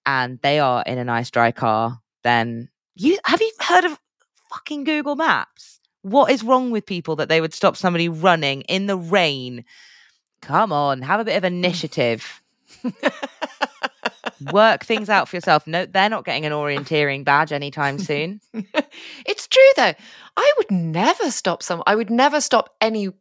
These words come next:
Speaker 2: pedestrian, let alone a runner. But I s-,
Speaker 1: No,
Speaker 2: but,
Speaker 1: I
Speaker 2: like
Speaker 1: would only stop somebody if I felt that they were already stopped. It
Speaker 2: Mm-hmm.
Speaker 1: was,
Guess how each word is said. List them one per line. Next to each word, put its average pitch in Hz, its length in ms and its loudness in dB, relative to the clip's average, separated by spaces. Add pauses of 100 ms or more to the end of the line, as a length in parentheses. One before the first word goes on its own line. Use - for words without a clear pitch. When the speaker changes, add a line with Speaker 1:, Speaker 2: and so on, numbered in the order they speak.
Speaker 2:
pedestrian, 151 720 -4
let 180 420 -6
alone 151 360 0
a 143 160 -8
runner. 131 420 -6 (560)
But - 120 2
I - 40 2
s-, - 100 -6 (160)
Speaker 1:
No, 190 220 2
Speaker 2:
but, - 100 -2
Speaker 1:
I 196 80 4
Speaker 2:
like 339 80 4
Speaker 1:
would 254 100 -2
only 262 320 0
stop - 460 -2
somebody 190 580 2
if 185 200 -2
I 175 100 4
felt 170 340 0
that 151 280 -4
they 180 180 0
were 160 100 -2
already 208 480 0
stopped. - 640 0 (580)
It 190 100 2
Speaker 2:
Mm-hmm. 185 80 2
Speaker 1:
was, 156 320 -2